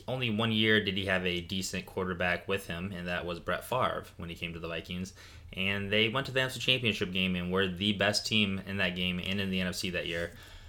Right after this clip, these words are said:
But, of course, they tra-, I wanna say tragically, but unfortunately and just heartbreakingly lost, as the Vikings do, in overtime in that game. Um, but he, <laughs> he is still plugging away. He's now on the Washington football team, and that is their official name. It's the Washington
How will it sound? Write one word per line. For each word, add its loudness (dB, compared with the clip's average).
But, 0
of -2
course, 4
they 0
tra-, 2
I 4
wanna -2
say -2
tragically, 2
but -6
unfortunately -4
and -8
just -6
heartbreakingly -2
lost, -4
as -6
the -4
Vikings -6
do, -4
in -6
overtime -6
in -10
that -12
game. -14
Um, 2
but 4
he, 2
<laughs> 6
he 2
is 4
still 6
plugging 6
away. 0
He's -6
now 4
on 4
the 4
Washington 2
football 2
team, -2
and -4
that -2
is -2
their 2
official 0
name. 2
It's 0
the -2
Washington -4